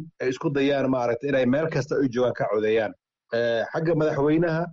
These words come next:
inaan meel isugu tagno, madaxweynihii aan u malaynayno inuu, maaragtay, danaheenna ka shaqaynaya,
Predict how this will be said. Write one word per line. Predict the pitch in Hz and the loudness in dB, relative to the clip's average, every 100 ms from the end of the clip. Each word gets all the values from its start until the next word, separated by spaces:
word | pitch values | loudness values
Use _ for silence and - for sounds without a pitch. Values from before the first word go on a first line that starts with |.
| - _ _ _ | -12 _ _ _
inaan | 143 147 143 | -2 2 2
meel | 135 147 | 2 2
isugu | 147 - 131 147 | 0 0 -2 0
tagno, | 139 139 | 0 2
madaxweynihii | 127 127 113 127 139 151 147 | 2 0 0 2 2 2 2
aan | 123 135 | 0 0
u | |
malaynayno | 139 135 143 143 139 143 143 123 | 0 2 2 2 2 2 0 0
inuu, | 143 139 | 0 0
maaragtay, | 135 127 120 120 | 2 0 -2 -4
danaheenna | 110 139 143 135 123 | -2 0 0 0 -2
ka | 127 | -4
shaqaynaya, | - 107 120 123 123 123 | -6 -2 0 0 0 0